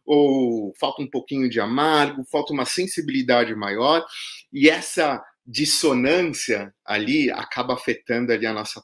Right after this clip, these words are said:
tomada de decisão. E muitas vezes a gente nem volta mais naquela loja,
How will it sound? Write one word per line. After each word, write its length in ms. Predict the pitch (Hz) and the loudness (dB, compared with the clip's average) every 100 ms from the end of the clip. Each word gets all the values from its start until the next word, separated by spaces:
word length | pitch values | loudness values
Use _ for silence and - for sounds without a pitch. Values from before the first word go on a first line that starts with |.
| - | -10
tomada 400 | 107 101 98 95 | -6 -4 -6 -8
de 180 | 95 87 | -12 -10
decisão. 520 | 95 - 95 87 80 | -8 -8 -8 -12 -12
E 100 | 90 | -8
muitas 380 | 110 - 143 127 | -8 -6 -6 -2
vezes 340 | 147 147 135 | -4 -2 -4
a 100 | 135 | -4
gente 300 | 131 131 147 | -4 -6 -6
nem 220 | 156 320 | -2 0
volta 340 | 123 131 - 123 | 2 0 0 -4
mais 260 | 107 127 | -2 -4
naquela 300 | 127 - 139 | -4 0 2
loja, 380 | 110 92 92 87 | 2 2 -2 -4